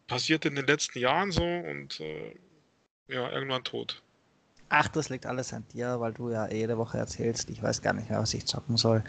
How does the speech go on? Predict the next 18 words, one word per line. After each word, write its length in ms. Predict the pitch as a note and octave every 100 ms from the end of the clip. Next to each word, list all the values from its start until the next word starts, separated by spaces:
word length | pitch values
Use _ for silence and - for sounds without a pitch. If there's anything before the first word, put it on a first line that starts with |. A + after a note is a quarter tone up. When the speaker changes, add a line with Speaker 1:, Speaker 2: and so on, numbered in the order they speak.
| - -
Speaker 2:
Das 220 | - C#3+
ist 100 | D3
alles, 320 | C#3 C#3+ D3 -
das 220 | C#3+ D3+
ist 180 | D3+ D3+
deine, 420 | D3+ D#3 D3+ C3
<laughs> 20 |
das 200 | - D3+
ist 160 | D3+ -
deine 200 | D3+ D3
schon 160 | -
zehn 280 | C#3 - D3
Jahre 260 | D3 C#3+ C3+
andauernde 440 | C#3 C3+ C3+ C3
Midlife-Crisis. 1000 | C3 C#3+ - B2 - - B2 C3 D3+ D#3 - - - - - - - -
Ich 520 | D#3 F#3 - - - -
muss 240 | E3 -
sagen, 460 | C#3+ C3+ C#3 C#3+